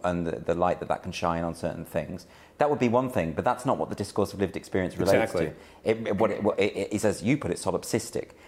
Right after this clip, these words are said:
Speaker 1: It's this idea that, uh, my perception of the world ought to be prioritized over everyone else. I mean, I've e-, I've even seen,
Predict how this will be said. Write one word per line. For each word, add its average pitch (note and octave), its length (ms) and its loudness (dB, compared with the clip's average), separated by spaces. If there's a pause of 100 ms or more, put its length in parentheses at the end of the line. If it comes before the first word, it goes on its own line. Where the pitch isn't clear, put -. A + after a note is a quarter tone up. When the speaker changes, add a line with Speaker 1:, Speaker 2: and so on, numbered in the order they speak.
(120)
Speaker 1:
It's - 160 0
this G#2+ 160 4
idea F#2+ 320 6
that, F#2 260 2
uh, F2+ 220 6
my G2+ 500 4 (220)
perception G#2+ 800 0 (260)
of F#2+ 160 4
the G2+ 80 0
world F2+ 260 4
ought A2+ 160 2
to G#2+ 60 -8
be G#2 100 2
prioritized G#2 800 2
over G2 220 4
everyone F#2 360 2
else. A2 200 2
I - 40 2
mean, G#2 120 2
I've G#2+ 100 0
e-, A#2 180 -2
I've G#2 100 2
even A2+ 140 0
seen, G2+ 300 0